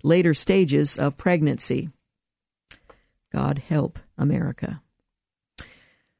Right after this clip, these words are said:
Manhattan District Attorney Alvin Bragg and U S Representative Jim Jordan on Friday agreed to an arraignment in which a former Trump prosecutor will testify before a House committee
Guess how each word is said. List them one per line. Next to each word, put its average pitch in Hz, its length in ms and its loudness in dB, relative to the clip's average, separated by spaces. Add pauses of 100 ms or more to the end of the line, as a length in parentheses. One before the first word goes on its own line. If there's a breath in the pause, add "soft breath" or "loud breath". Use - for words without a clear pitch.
(220)
Manhattan 240 380 6
District 233 320 4
Attorney 226 380 2
Alvin 214 340 4
Bragg 190 380 4
and 156 100 4
U 185 140 6
S 180 180 2
Representative 175 560 2
Jim 190 380 4
Jordan 165 400 4
on 147 180 2
Friday 147 400 2
agreed 202 540 2
to 240 140 4
an 220 100 4
arraignment 202 640 4
in 160 160 2
which 175 320 0
a 156 160 4
former 208 420 2
Trump - 380 0
prosecutor 160 680 0
will 180 120 2
testify 165 720 2 (340 loud breath)
before 165 240 2
a 160 60 4
House 180 300 4
committee 143 460 2